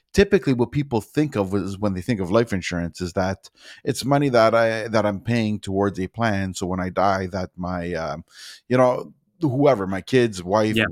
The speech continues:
Speaker 1: whatever, you know, ends up having the money from it. And it's usually a policy. Some of them even expire after so many years,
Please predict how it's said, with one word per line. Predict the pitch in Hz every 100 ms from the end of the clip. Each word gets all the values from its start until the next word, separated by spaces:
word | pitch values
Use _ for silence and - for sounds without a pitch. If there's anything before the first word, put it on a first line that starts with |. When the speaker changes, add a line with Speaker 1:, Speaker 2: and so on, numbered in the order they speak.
| 82
Speaker 1:
whatever, | 95 127 113 101 92 90 - - -
you | 101
know, | 101
ends | 90 107 101
up | 101
having | 104 98 95
the | 95
money | 92 95
from | - - - 104 107
it. | 76 82 -
And | 95
it's | 90 110
usually | 107 98
a | -
policy. | 110 113 107 - 107 101 - - -
Some | - 160
of | 160
them | 139 139
even | 117 110 101
expire | - - - 113 117 113
after | 110 113 110
so | - 110
many | 107 104
years, | 98 101 104 107 107 -